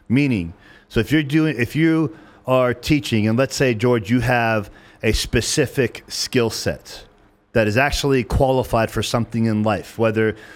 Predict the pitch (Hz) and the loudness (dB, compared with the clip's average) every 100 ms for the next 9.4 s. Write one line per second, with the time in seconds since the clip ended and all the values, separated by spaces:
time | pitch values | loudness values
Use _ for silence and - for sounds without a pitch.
0 | - 113 110 123 117 113 110 92 113 113 | -4 -2 0 0 2 2 2 2 2 2
1 | 107 - - 104 104 117 113 117 - 110 | 0 -4 -8 -8 -4 0 2 0 0 0
2 | 92 80 - 110 110 107 104 98 - - | 0 -4 0 2 4 4 2 0 -6 -20
3 | - - 110 110 104 101 95 - - - | -16 -4 0 2 0 0 -4 -10 -4 -2
4 | - 117 123 117 117 120 120 113 117 101 | -2 0 -2 -2 -2 0 2 0 0 2
5 | 120 117 110 113 110 104 92 107 143 175 | 0 0 -2 -2 0 0 0 2 2 2
6 | 139 113 90 110 - - - - 113 113 | 2 2 0 -2 -10 -20 -20 -8 -2 0
7 | 156 165 196 190 165 147 - - - _ | 0 0 -2 0 0 0 -4 -18 -20 _
8 | _ _ _ - 139 - 127 156 135 - | _ _ _ -4 -2 0 0 0 0 -2
9 | - 151 98 92 | 2 2 2 -2